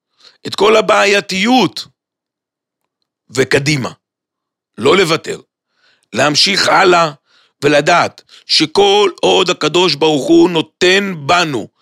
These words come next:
נשמת חיים, וכל עוד אני נושם, אני יקר למישהו מאוד מאוד,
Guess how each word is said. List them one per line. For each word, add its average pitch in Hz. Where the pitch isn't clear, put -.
נשמת 185
חיים, 175
וכל 214
עוד 202
אני 185
נושם, 208
אני 156
יקר 190
למישהו 160
מאוד 131
מאוד, 107